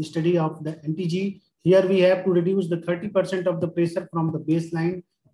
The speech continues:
and find out that the eyes that progress into the further, we have thirty-five percent who are untreated, and those we have a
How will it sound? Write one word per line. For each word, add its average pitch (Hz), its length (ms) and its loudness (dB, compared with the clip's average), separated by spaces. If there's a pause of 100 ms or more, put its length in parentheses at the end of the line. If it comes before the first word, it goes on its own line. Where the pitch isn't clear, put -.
and 160 240 0
find 180 260 0
out 185 240 0
that 175 360 0 (440)
the 165 400 -2 (400)
eyes 175 300 -2
that 185 340 0
progress 180 680 -6 (420)
into 165 240 2
the 175 120 0
further, 180 460 0
we 185 140 0
have 160 320 -2 (240)
thirty-five 170 480 0
percent 196 360 2
who 170 140 2
are 156 260 0
untreated, 190 520 -2
and 170 300 -2
those 175 240 2
we 175 140 0
have 170 300 -2
a 180 200 -4